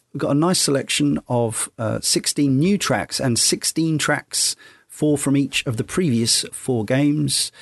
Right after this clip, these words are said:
Set, uh, each set split into Nitro and Retro Grand Prix. Eight racers, uh, characters initially available, each with two karts to choose from.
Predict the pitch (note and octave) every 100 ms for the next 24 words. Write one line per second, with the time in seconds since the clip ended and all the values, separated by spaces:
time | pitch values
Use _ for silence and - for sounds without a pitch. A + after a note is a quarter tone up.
0 | - - - _ _ - - D3+ - -
1 | - C3+ C#3 D#3+ - D3 - C#3 B2+ A#2+
2 | - A#2+ B2 C3+ - - B2 A2 C3 -
3 | - B2 A2+ A#2+ A2+ G#2+ - D#3 E3 D#3
4 | D3 - - - - - D#3+ D3+ - C3
5 | C3 D#3+ D#3 - - - - B2 A#2 -
6 | C3+ B2 C#3+ D3 - - C3 B2 A#2 A#2+
7 | A2 A#2 B2 B2 A#2+ B2 A#2+ B2+ - D3
8 | - B2 - - B3 C4 E3+ - B2 A#2
9 | - - - F3+ D3 - C#3 A#3